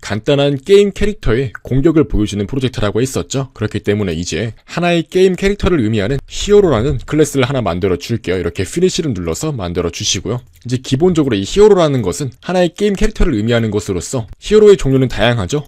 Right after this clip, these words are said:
뭐 궁수가 있을 수도 있고, 전사가 있을 수도 있고, 마법사가 있을 수도 있겠죠.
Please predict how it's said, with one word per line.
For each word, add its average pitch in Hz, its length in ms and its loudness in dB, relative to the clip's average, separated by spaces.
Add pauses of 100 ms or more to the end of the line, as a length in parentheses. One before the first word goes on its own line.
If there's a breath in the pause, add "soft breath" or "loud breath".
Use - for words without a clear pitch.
뭐 95 180 -8
궁수가 143 440 -2
있을 120 160 -2
수도 - 200 -8
있고, 92 540 -6
전사가 120 400 -2
있을 110 140 -4
수도 - 180 -10
있고, 127 440 -4
마법사가 147 500 -2
있을 110 160 -2
수도 - 180 -8
있겠죠. 98 460 -6